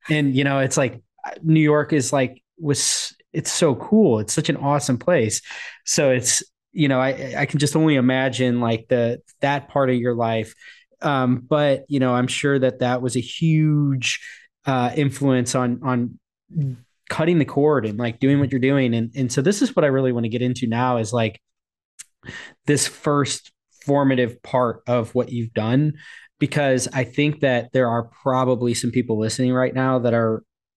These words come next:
really inspired by you and maybe thinking along the same lines, but man,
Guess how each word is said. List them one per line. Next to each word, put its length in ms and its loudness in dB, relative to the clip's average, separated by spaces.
really 640 2
inspired 500 -2
by 120 0
you 400 2
and 260 0
maybe 400 2
thinking 320 0
along 240 0
the 80 -4
same 240 0
lines, 340 0
but 260 -4
man, 360 -2